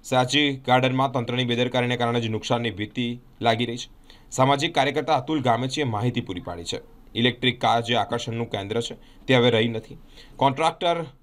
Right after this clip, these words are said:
રદ થતાં જ હાલ જે કહી શકાવાય કે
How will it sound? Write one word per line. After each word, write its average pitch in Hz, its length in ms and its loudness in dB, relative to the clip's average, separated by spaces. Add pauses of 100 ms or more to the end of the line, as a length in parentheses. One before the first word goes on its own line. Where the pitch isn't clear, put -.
(140)
રદ 160 180 2
થતાં 151 400 0
જ - 100 -10 (1200)
હાલ 175 280 4 (480)
જે 156 460 2 (140)
કહી 147 100 -2
શકાવાય 151 380 -2
કે 147 300 0